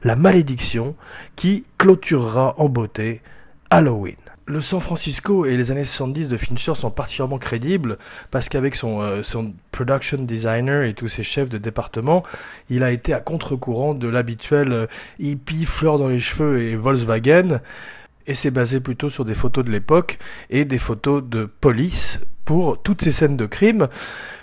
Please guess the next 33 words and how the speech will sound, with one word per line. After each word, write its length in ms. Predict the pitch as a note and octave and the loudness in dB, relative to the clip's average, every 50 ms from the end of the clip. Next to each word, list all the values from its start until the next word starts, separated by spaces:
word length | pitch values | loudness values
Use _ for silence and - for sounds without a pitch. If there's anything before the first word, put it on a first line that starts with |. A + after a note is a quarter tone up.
| - E3+ - | -2 0 4
allant 280 | - E3 E3 G3 G3+ F#3 | 8 10 10 10 10 8
jusqu'à 480 | F3+ E3+ - - - E3 E3 - - | 6 4 2 2 2 2 2 2 2
reconstituer 800 | C#3+ C3 B2 D#3+ F3 F3+ F3 E3 - - D#3+ C#3 - - - D#3+ D3+ | 0 2 2 2 2 2 0 -2 0 -2 -4 -4 -2 0 2 4 4
en 120 | B2 A#2+ | 4 2
fond 300 | G#2+ - - F3 E3 D#3 | 2 2 2 2 2 2
vert 440 | C3 C3+ C#3 D3 C#3+ C3 A2+ A#2 G#2+ | 4 4 4 4 4 4 2 0 0
et 120 | A#2+ A#2 | 0 0
en 120 | G#2+ G#2+ G#2 | 0 0 0
C 240 | - - F#3 D#3 C3+ | 2 2 2 2 0
G 240 | A#2+ A#2 A2 A2+ A#2+ | -2 -2 0 2 2
I 300 | D3 F3+ F3+ D#3+ B2 A2 - - - - - - - | 2 2 2 2 0 -2 -4 -8 -16 -18 -18 -12 -4
beaucoup 460 | A#2+ B2 E3+ F#3+ - - - F#3+ F#3+ | 4 4 4 4 4 0 -4 -4 0
de, 260 | C#3+ C3 B2 B2 A#2+ | 2 2 2 2 2
d'endroits 540 | A#2 A#2 C3 C3+ C3+ B2+ A#2+ C3+ D#3+ E3 D3+ | 0 0 0 0 0 0 2 4 4 4 4
qui 160 | - - - | 2 -2 -4
ont 80 | A2+ A#2 | -4 -2
disparu 480 | A#2+ B2+ B2 - - C3+ A#2+ C3 C#3+ | -4 -4 -6 -4 -2 0 0 0 0
depuis, 480 | C3 A#2+ G#2 - - - F3+ G#3 A#3 A3 - - - - - - - - - | 0 -2 -4 -4 -4 -2 -2 -2 -2 -4 -6 -12 -16 -14 -16 -16 -16 -4 0
et, 180 | B2+ C#3 D#3 D#3 | 0 2 4 4
euh, 220 | C#3 C3 B2+ B2 | 4 4 2 2
c'est 240 | A#2 - C3+ B2 - | 0 -2 -2 0 0
absolument, 560 | C3 B2 - - B2+ B2 B2 C#3+ D3+ D3+ C#3+ B2+ | 0 0 0 0 0 0 0 -2 -2 -2 -2 -2
euh, 400 | A2+ A2 G#2+ G#2+ G#2 G#2 G#2 - - - | -2 -2 -2 -2 -2 -4 -4 -6 -6 -2
invisible 640 | - D#3+ F3 D#3+ D3 C#3+ C#3 C3+ C#3+ D3+ D3+ C#3 B2 | 2 4 4 6 6 6 6 6 4 4 4 2 2
à 20 | |
l'écran, 440 | A#2 A2+ G#2 - - - D3+ F#3 G#3 | 2 2 0 -2 0 2 2 2 2
comme 300 | - - C3 G#2+ G#2+ G2+ | 2 0 -2 -2 -2 -4
le 180 | G2+ G2+ G2+ G2+ | -6 -6 -6 -8
grand 360 | G2 G2 - A#2 C#3+ D#3 C#3 | -8 -8 -4 0 0 0 0
C 240 | - - - A#2 G2+ | 0 -2 -2 -4 -4
G 220 | G#2 G#2 F#2+ F#2+ G2+ | -4 -4 -4 -2 -2
I, 220 | A2+ C3+ D3+ D#3 - | 0 0 0 0 2
comme 260 | - C#3+ C3+ C#3 B2+ | 0 2 2 2 -2